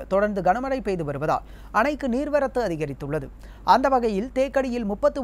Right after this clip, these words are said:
ஒன்பது மில்லி லிட்டரும், பெரியாறு அணை பகுதியில் பதினைந்து புள்ளி ஆறு மில்லிமீட்டர் மழையும் பதிவாகியுள்ளது. மேலும் அணைக்கு நீர்வரத்து வினாடிக்கு நானூற்று இருபத்து ஒன்று புள்ளி ஐந்து பூஜ்ஜியம் கன அடியாகவும், நீர்மட்டம் நூற்று பதினாறு புள்ளி ஆறு ஐந்து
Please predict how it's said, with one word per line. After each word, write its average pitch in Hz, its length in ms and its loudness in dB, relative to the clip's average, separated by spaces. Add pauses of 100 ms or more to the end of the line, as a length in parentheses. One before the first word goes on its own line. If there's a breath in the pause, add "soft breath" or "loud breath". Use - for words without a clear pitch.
ஒன்பது 220 320 0
மில்லி 190 220 2
லிட்டரும், 160 340 -4 (760 loud breath)
பெரியாறு 302 460 4
அணை 247 140 -4 (100)
பகுதியில் 240 480 -2
பதினைந்து 277 420 0
புள்ளி 247 180 -2 (180)
ஆறு 277 200 0
மில்லிமீட்டர் 226 560 -2
மழையும் 233 360 0
பதிவாகியுள்ளது. 151 720 -2 (500 loud breath)
மேலும் 202 280 0 (140)
அணைக்கு 247 240 -2 (100)
நீர்வரத்து 220 480 -2 (140)
வினாடிக்கு 214 400 0 (120)
நானூற்று 262 460 -2
இருபத்து 226 400 -2
ஒன்று 196 180 -2 (100)
புள்ளி 185 220 0 (260)
ஐந்து 277 160 -4 (100)
பூஜ்ஜியம் 226 420 -2
கன 185 180 2
அடியாகவும், 156 540 0 (160)
நீர்மட்டம் 262 560 -2 (140)
நூற்று 269 240 -4 (120)
பதினாறு 247 460 0
புள்ளி 202 260 -2 (500 loud breath)
ஆறு 311 160 6 (120)
ஐந்து 240 180 -2